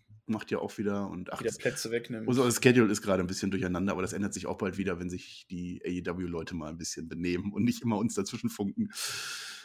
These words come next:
Speaker 1: Äh, egal, wir sind am Ende, Peer. Ich, ich erzähl nicht weiter. Ich bedanke mich einfach nur bei unseren Hörern. Ihr macht alles, was man auf Spotify und was man auf iTunes so macht. Leider nicht mehr auf YouTube, die hassen uns ja.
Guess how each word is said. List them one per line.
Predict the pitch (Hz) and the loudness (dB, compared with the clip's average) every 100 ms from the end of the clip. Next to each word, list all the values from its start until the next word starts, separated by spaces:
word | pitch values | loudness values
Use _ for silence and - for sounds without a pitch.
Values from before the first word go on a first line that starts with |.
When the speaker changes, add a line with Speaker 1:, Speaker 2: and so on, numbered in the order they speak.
| 110 | 6
Speaker 1:
Äh, | 143 143 127 - | 10 12 10 6
egal, | - 104 87 82 - - | 2 4 4 2 -4 0
wir | 147 | 6
sind | 127 | 6
am | 98 | 6
Ende, | 92 90 | 2 0
Peer. | 90 87 | 0 0
Ich, | 90 - - - | 0 -6 -12 -6
ich | 117 143 | -2 2
erzähl | - - 123 | 4 6 6
nicht | 110 90 | 6 4
weiter. | 90 104 80 | 2 2 -2
Ich | - | 0
bedanke | 135 110 | 0 0
mich | 107 - | 0 -6
einfach | - - | -8 -6
nur | 90 | -4
bei | 80 | -2
unseren | 90 90 | -2 -2
Hörern. | 95 95 95 | 0 0 0
Ihr | 95 95 92 - | 0 0 0 0
macht | 120 - | -2 0
alles, | 117 120 | -2 -2
was | 110 | -2
man | 107 101 | -2 0
auf | 101 | -2
Spotify | - 123 117 - 113 117 | -4 -4 -2 0 2 2
und | 107 101 | 0 -6
was | 107 | -6
man | 101 | -6
auf | 101 | -4
iTunes | - 110 113 107 | -6 -4 -4 0
so | 104 | 0
macht. | 120 - - - - _ | 0 -2 -20 -20 -20 _
Leider | 101 98 139 | -2 2 2
nicht | 107 120 | 2 0
mehr | 87 | -2
auf | - | -4
YouTube, | 107 104 107 | -8 -6 -4
die | 101 | -4
hassen | - - | -6 -8
uns | 98 98 | -10 -6
ja. | 101 | -6